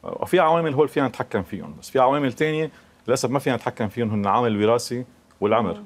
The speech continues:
Speaker 1: كل ما نكبر بالعمر كل ما تعرضنا أكثر للذبحة القلبية. إذا، إذا بدنا نعمل، نرجع لسؤالك، لنعمل وقاية لازم نعمل وقاية بهول الشغلات اللي حبي-، عديناها أول شيء. إنه إذا واحد عنده سكري لازم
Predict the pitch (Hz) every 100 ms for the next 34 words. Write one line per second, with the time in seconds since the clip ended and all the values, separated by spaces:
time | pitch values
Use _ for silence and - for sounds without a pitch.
0 | - - 127 120 110 113 107 117 131 123
1 | 107 98 - 101 110 104 95 101 90 82
2 | - - 80 78 85 - - - 117 123
3 | 113 113 143 160 139 127 131 120 - 131
4 | 110 110 123 135 110 107 - 143 165 214
5 | - - 120 123 123 135 127 110 139 127
6 | 113 120 - 110 120 120 95 98 95 104
7 | 95 107 107 104 90 - - - 98 101
8 | 127 120 113 104 - - 131 160 - _
9 | - 110 107 104